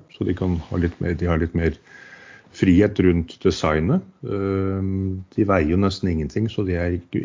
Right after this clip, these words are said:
ikke noe problematisk på noen måte. Eh, og det er ikke eksplosjonsfare, som det er i sånne gamle, gammeldagse knappe batterier.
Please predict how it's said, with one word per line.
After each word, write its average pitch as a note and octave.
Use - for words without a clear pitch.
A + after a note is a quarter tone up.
ikke F2+
noe D2+
problematisk E2+
på -
noen F2+
måte. F#2
Eh, A2+
og G2+
det G2+
er A2+
ikke E2+
eksplosjonsfare, F2
som G#2+
det G2
er D#2
i E2+
sånne E2
gamle, D#2
gammeldagse D2
knappe D#2+
batterier. F2+